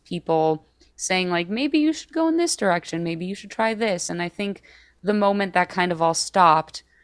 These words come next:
was right before Orphans, where, where we were just like, "You know what, let's embrace what made the band, what made people love the band and do more of that, but do it in a more organized way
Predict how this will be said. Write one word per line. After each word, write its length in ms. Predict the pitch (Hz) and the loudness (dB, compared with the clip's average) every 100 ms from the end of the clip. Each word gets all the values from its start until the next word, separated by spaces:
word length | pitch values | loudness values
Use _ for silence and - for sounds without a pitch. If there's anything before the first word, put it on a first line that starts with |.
| _ - | _ -2
was 180 | 180 170 | -2 2
right 240 | 175 170 | 2 2
before 340 | - - 170 160 | -2 -2 0 4
Orphans, 540 | 175 170 - 156 151 | 4 2 -2 -6 -2
where, 180 | 160 160 | 0 2
where 160 | 160 | 2
we 140 | 160 170 | 0 -2
were 140 | 165 | -2
just 260 | 160 165 - | -4 -4 -2
like, 260 | 165 160 | -2 -2
"You 60 | 214 | -2
know 140 | 262 | 2
what, 180 | 294 269 | 4 4
let's 220 | 254 247 | 0 0
embrace 580 | 262 233 185 196 196 - | 0 0 2 0 0 -2
what 160 | 175 170 | -2 -2
made 400 | 175 170 165 156 _ _ - | -2 -2 -2 -6 _ _ -2
the 140 | 190 | 0
band, 520 | 170 170 160 165 160 - _ _ _ _ _ _ - | 4 4 4 2 -2 -10 _ _ _ _ _ _ 2
what 160 | 220 | 2
made 160 | 262 220 | 4 2
people 280 | 254 233 202 | 2 2 6
love 220 | 202 180 | 4 4
the 80 | 160 | 0
band 360 | 147 143 151 | 2 0 -2
and 120 | 165 | -2
do 140 | 180 214 | 0 2
more 220 | 190 175 | 2 2
of 100 | 160 | 4
that, 280 | 175 156 - | 4 4 2
but 140 | 170 | -4
do 140 | 202 196 | -2 -2
it 80 | |
in 100 | 180 | -2
a 40 | 170 | -4
more 500 | 170 170 165 165 - _ _ _ | 0 2 4 2 -2 _ _ _
organized 960 | - 196 185 185 175 170 170 160 - - - | 6 6 6 2 2 2 2 -2 -4 -12 -8
way 540 | 165 160 151 175 220 | 2 4 4 2 -2